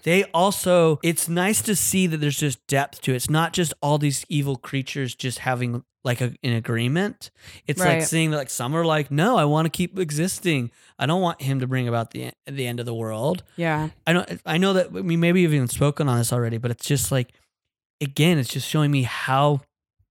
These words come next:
Speaker 1: amazing this world is built, and it's so complex, and it's not just black and white of, like, good, evil. It's like, no, there's these creatures that are just happen to be mischievous and up
Speaker 2: Yeah.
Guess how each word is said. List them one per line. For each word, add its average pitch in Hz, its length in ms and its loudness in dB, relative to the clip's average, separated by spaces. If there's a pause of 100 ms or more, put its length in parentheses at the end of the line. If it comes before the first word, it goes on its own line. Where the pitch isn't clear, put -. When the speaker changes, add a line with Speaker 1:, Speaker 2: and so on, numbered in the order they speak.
(640)
Speaker 1:
amazing 131 560 4
this 117 220 0
world 131 300 4
is 107 80 -2
built, 110 500 -8 (240)
and 135 100 -2
it's - 120 -2
so 139 280 2
complex, 123 720 2
and 117 80 -2
it's 110 160 -4
not 131 220 -2
just - 300 -4
black 120 260 -6
and 117 120 -4
white 131 260 4
of, 117 120 0
like, 120 200 2 (340)
good, 175 280 4
evil. 160 240 2
It's 127 120 -4
like, 135 140 -2
no, 226 220 2
there's 190 200 2
these 226 160 0
creatures 196 440 2
that 160 100 2
are 151 80 2
just 147 260 -4 (380)
happen 147 320 0
to 160 60 2
be 156 120 2
mischievous 143 760 0
and 120 120 0 (280)
up 139 140 0
Speaker 2:
Yeah. 170 140 0